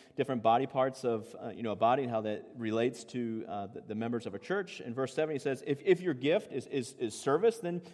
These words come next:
then you're, you're called to serve." So we see that word there, and we, we can think of this word as it literally means to wait on tables. So we can think about going to a restaurant, right, and having a waiter or waitress,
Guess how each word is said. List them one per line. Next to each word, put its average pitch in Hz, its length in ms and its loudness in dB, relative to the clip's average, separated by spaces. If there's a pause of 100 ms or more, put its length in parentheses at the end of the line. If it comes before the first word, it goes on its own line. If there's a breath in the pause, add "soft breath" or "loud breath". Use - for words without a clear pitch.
(120)
then 165 120 0
you're, 180 240 0
you're 156 180 -4
called 175 200 2
to 170 60 -6
serve." 175 320 -6 (460 soft breath)
So - 80 -10
we 139 60 2
see 180 160 0
that 170 180 4
word 147 300 8 (260 loud breath)
there, 175 340 6
and 156 60 4
we, 175 120 4
we 175 200 2
can 190 140 2
think 190 140 2
of 156 80 0
this 202 200 0
word 165 240 2
as 147 120 -2
it 131 120 -4
literally 143 720 2
means 147 360 0
to 143 100 -2
wait 131 320 0
on 127 220 -6
tables. 127 440 -8
So 127 60 -8
we 127 80 -4
can 135 120 -4
think 139 180 0
about 135 260 0
going 135 200 -2
to 135 100 -6
a - 20 -2
restaurant, 117 420 -4
right, 110 300 -6
and 104 100 -10
having 117 240 -2
a 107 40 -2
waiter 117 380 2
or 110 40 2
waitress, 117 460 -2